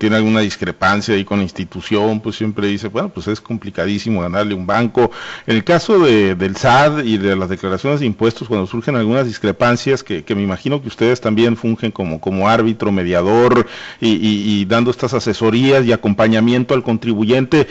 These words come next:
eh, ¿sí hay, eh, una postura flexible por parte de las autoridades hacendarias, por parte del sat, para, para la revisión o, eh,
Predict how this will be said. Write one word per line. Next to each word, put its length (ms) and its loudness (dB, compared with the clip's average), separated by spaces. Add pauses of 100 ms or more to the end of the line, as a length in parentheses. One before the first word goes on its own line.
(320)
eh, 1000 4
¿sí 460 -2
hay, 420 2
eh, 160 4
una 220 2
postura 340 0
flexible 540 0
por 160 -6
parte 280 -2
de 60 4
las 160 -4
autoridades 420 -2
hacendarias, 540 -2
por 140 -10
parte 440 0
del 220 -4
sat, 320 2
para, 340 2
para 180 0
la 120 4
revisión 540 2
o, 840 4 (380)
eh, 540 4